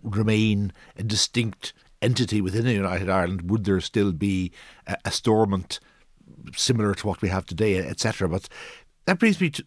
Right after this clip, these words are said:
Vicky, to really what is in many ways, I think, um, a really fascinating part of your, of your article, where you look, uh, in fact, at no fewer than six options which, you know, could be considered, uh, for the future organisation of,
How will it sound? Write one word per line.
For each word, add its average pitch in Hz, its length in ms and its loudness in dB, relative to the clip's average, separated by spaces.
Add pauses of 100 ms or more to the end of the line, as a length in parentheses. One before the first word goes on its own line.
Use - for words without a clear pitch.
Vicky, 131 300 2
to 117 320 2
really 156 340 4
what 123 160 2
is 120 120 -6
in 117 60 -4
many 131 180 2
ways, 101 220 2
I 95 80 0
think, 110 320 -6 (180)
um, 92 280 -2 (800)
a 110 80 0
really 113 280 2 (200)
fascinating 104 520 -2
part 98 300 0
of - 80 -10
your, 92 300 0
of 87 100 -8
your 95 140 2
article, 92 300 0
where 107 120 2
you 107 140 4
look, 147 340 2 (800)
uh, - 220 -10
in 110 140 -4
fact, 110 320 -2
at 107 220 -4
no 113 140 -2
fewer 117 200 2
than 92 140 -4
six - 280 0
options 78 580 -2 (460)
which, - 460 -4
you - 100 0
know, - 100 -4
could 135 280 0
be 101 100 0
considered, 92 640 -2 (560)
uh, 52 180 -14 (180)
for 117 680 2 (160)
the 92 100 -12
future 110 400 0
organisation 85 680 -2 (100)
of, 92 260 -6